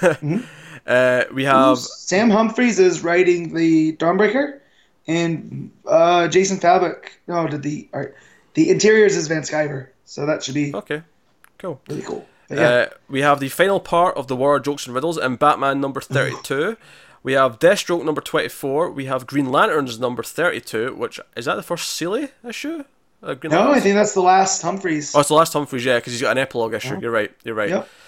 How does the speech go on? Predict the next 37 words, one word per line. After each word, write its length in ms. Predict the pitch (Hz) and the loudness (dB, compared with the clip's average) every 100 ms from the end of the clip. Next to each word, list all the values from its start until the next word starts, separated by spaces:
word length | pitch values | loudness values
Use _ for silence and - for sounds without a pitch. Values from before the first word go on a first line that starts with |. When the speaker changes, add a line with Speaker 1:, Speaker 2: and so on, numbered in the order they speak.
| _ _ | _ _
Speaker 2:
So 120 | 123 | -6
we 40 | |
got 100 | 131 143 | -2 2
that. 300 | 143 165 - - _ | 4 2 0 -18 _
We 80 | 131 | -2
have 140 | 131 | 0
Nightwing 320 | 151 202 190 | 4 4 2
number 160 | 180 165 | 0 -2
thirty. 520 | - 185 180 208 233 _ _ | -2 2 2 0 -4 _ _
We 160 | - 139 | -10 -6
have 260 | 135 131 131 | -2 -2 -4
Superman 720 | - - 170 165 160 147 101 | -6 -6 0 2 2 -2 -4
number 300 | 151 147 139 | -4 -4 -6
thirty-two. 920 | 131 - 165 143 123 - 160 151 165 165 - - - | -8 -8 -2 -2 -2 -8 -4 -2 -2 -6 -20 -20 -10
And 480 | - 135 135 135 135 - | 0 2 2 0 -4 -6
lastly, 720 | 139 196 233 - 123 117 147 - | -2 0 0 -4 -2 -2 -4 -4
uh, 180 | 117 117 | -2 -2
we 120 | 127 | -4
have 280 | 127 127 123 | -6 -4 -4
the 80 | 123 | -8
first 320 | - 165 - | -10 -10 -8
issue 300 | 147 - 131 | -8 -8 -8
of 160 | 120 110 | -8 -8
a 40 | |
mini 300 | 110 135 165 113 | -6 -4 -2 -4
that 140 | 110 | -6
should 220 | - 127 | -8 -10
be 100 | 113 | -12
very 320 | 107 120 127 | -8 -2 -2
interesting. 580 | 110 110 - 101 - 107 | -2 -8 -10 -10 -10 -14
We 120 | 104 110 | -12 -8
have 260 | 104 101 - | -8 -4 0
Batman 500 | 127 117 120 117 107 | 2 2 0 -2 -2
White 220 | 117 123 | -4 -4
Knight 220 | 113 110 | -8 -6
number 260 | 107 104 101 | -6 -8 -8
one, 380 | 107 110 98 | -6 -6 -6